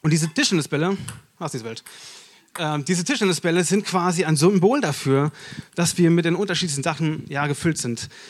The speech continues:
Und zwar häufig auch mit, ja, negativen Dingen. Mit Stimmen der Angst, Stimmen des Vergleichens, mit Perfektionismus, mit, ja, Unwahrheiten in unserem Leben.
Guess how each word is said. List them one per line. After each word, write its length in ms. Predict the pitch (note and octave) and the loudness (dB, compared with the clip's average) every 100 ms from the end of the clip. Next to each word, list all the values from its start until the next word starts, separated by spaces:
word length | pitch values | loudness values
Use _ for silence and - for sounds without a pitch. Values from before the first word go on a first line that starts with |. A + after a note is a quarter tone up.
| - - - | -20 -20 -8
Und 140 | C#3+ | -4
zwar 340 | - D#3 D#3+ - - D3+ | 0 2 2 -2 -10 0
häufig 360 | F#3+ F3+ D3+ | 2 2 0
auch 160 | C#3+ D3 | -2 2
mit, 320 | D3 - - - | 2 2 -6 -4
ja, 180 | C#3 C#3+ | 0 2
negativen 460 | C#3+ F3 D3+ B2+ A#2+ | 4 4 2 -2 -4
Dingen. 240 | A2+ G#2+ - - - - | -6 -6 -8 -10 -12 -8
Mit 340 | C3 B2 - - - - | -4 -4 -6 -10 -20 -4
Stimmen 320 | - F#3 F#3 | 2 2 2
der 180 | D#3+ D#3 | 0 2
Angst, 260 | F#3 F3 | 4 4
Stimmen 200 | - F3 | 6 4
des 100 | E3 | 4
Vergleichens, 800 | G3 F3 E3+ E3+ F3+ E3+ D#3+ - - - - - - | 0 0 -2 -2 -4 -2 -2 -2 -6 -14 -20 -16 -10
mit 120 | D#3+ | -6
Perfektionismus, 920 | F3+ F#3+ - F3+ F#3 F#3 D#3+ D3+ - | -2 -2 2 4 4 4 4 2 -2
mit, 320 | E3+ D#3 - - - | -2 -4 -6 -16 -6
ja, 160 | D3+ F3+ | 0 0
Unwahrheiten 720 | E3 A#3 G#3 D#3+ C#3+ C#3 C#3 | 2 2 2 0 0 -2 0
in 60 | C3+ | 0
unserem 200 | C3+ C#3 | 4 4
Leben. 400 | D3 C3+ A2 | 4 2 -2